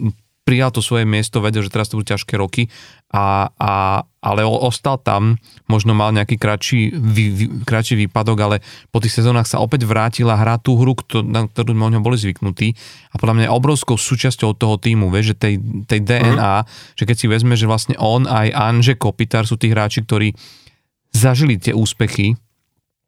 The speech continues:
Speaker 1: s, s týmto tímom, a podľa mňa to je to strašne dobrá vec, keď ako v tom klube je, sú tí hráči, ktorí, vieš, lebo je iné, keď ty privedieš hráča, ktorý, OK, má tú skúsenosť s, s víťazstvom Stanleyho pohára,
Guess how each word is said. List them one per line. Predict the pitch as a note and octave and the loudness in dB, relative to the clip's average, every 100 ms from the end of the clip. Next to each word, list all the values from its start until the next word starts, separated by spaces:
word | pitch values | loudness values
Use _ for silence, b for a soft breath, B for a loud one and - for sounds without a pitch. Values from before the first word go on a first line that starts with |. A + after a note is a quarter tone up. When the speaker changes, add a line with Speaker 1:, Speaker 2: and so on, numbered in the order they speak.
| _ _ _ _ | _ _ _ _
Speaker 1:
s, | - - | -10 -8
s | - - - | -8 -6 0
týmto | B2+ A#2 A#2 | 0 0 0
tímom, | A2 G2 G2 A2+ B2+ b b b b b _ | 0 0 2 0 -2 b b b b b _
a | G#2 G2+ G2 - | -2 0 -2 -4
podľa | - A#2 A2+ | -2 2 2
mňa | A2 | 2
to | |
je | A2+ | 0
to | A2+ | 0
strašne | - B2 A#2 D3+ | 0 0 2 2
dobrá | B2+ A#2+ A2+ | 2 2 0
vec, | A2+ G#2+ | 0 -2
keď | - G#2 | -2 -2
ako | - A2+ A2 | -4 -4 -2
v | |
tom | A2+ | -2
klube | G#2 B2 A2+ G#2+ B B B | 0 0 0 -2 B B B
je, | A2+ A2 B2 - _ | 2 4 2 0 _
sú | - C3+ | -4 -2
tí | A#2+ C3 | 2 2
hráči, | A#2 A#2 A#2+ | 2 0 -2
ktorí, | - A2 A2 - _ _ _ _ _ _ _ _ _ - | -2 0 -2 -4 _ _ _ _ _ _ _ _ _ -2
vieš, | B2+ A#2+ A#2 | 0 2 2
lebo | A#2 | 2
je | A#2 C3 | 2 2
iné, | D3 | 0
keď | C3 A2+ | 0 -2
ty | A#2 | -2
privedieš | - - C3 B2 G#2+ G#2 | -2 0 2 2 2 0
hráča, | G#2 G#2 G2+ | 0 0 -2
ktorý, | G#2+ A2 | 0 0
OK, | A2 G#2+ | 0 0
má | |
tú | A2 | 0
skúsenosť | A2+ - G#2+ A#2 G2+ | -2 -2 0 0 0
s, | F#2+ F#2+ | -2 -6
s | - - - A2 | -10 -20 -4 -2
víťazstvom | A2 A#2 - G#2+ | 0 0 0 -2
Stanleyho | - A2 A2+ G#2+ | 0 2 2 0
pohára, | - G2 G2 G2 G#2 | 0 0 0 0 -2